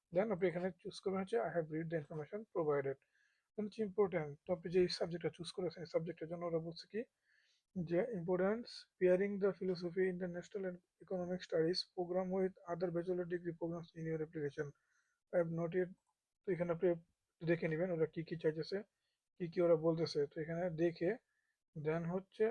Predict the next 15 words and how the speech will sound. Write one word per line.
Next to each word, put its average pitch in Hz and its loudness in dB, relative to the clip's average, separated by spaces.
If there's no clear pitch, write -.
আপনারা 170 2
অপশনটা 175 -2
কি, 196 -2
এখানে 160 0
"I 165 4
have 165 4
read 165 2
all 170 6
the 156 6
provided 160 2
information", 160 -2
এখানে 160 -2
দিয়ে 170 4
দিবেন, 170 2
অটোমেটিক 175 -2